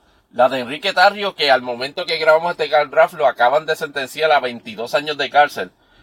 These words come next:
No fueron suficientes, debieron haber sido cincuenta años de cárcel. Este, pero nada, este, este fueron, son veintidós, este, Happy Trails.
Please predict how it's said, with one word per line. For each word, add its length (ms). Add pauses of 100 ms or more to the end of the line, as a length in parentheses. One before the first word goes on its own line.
(160)
No 220
fueron 240
suficientes, 540
debieron 320
haber 140
sido 160
cincuenta 600
años 180
de 100
cárcel. 400 (720)
Este, 380
pero 320
nada, 360
este, 320
este 180
fueron, 360
son 200
veintidós, 500
este, 340
Happy 300
Trails. 540